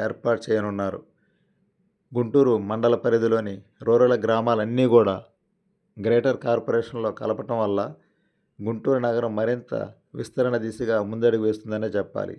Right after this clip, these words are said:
ఈ దిశగా రాష్ట్ర ప్రభుత్వ అధికారులు చర్యలు తీసుకుంటున్నారు. త్వరలో గుంటూరు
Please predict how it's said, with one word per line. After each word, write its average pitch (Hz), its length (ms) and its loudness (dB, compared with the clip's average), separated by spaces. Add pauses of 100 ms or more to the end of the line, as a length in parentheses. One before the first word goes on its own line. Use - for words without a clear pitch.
ఈ 101 120 -10
దిశగా 110 320 -2 (100)
రాష్ట్ర 113 300 -4
ప్రభుత్వ 110 360 0
అధికారులు 107 420 2 (440)
చర్యలు 120 340 2
తీసుకుంటున్నారు. 104 560 -6 (400)
త్వరలో 120 360 4 (640)
గుంటూరు 120 380 -2